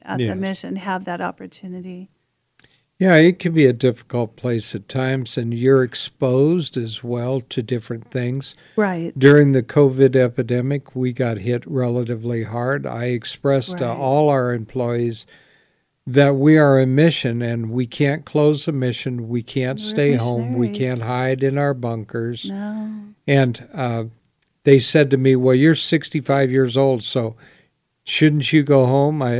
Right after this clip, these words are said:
Speaker 2: and I told them, "Well, no, because a leader can't hide. He needs to be there with his people."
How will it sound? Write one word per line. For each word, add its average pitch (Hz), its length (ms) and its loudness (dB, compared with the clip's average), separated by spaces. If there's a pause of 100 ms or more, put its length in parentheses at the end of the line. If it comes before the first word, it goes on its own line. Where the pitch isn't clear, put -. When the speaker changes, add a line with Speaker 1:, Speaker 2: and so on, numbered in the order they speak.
(160)
Speaker 2:
and 127 220 -4
I 127 100 0
told 139 340 0
them, 120 240 -6 (280)
"Well, 131 240 -4 (220)
no, 135 320 2
because 127 480 -4
a 120 100 -4
leader 127 440 0
can't 123 360 -6
hide. 113 520 -4 (960)
He 143 120 0
needs 156 360 6
to 147 60 0
be 135 200 4
there 131 240 4
with 147 320 4
his 139 260 0
people." 117 540 -6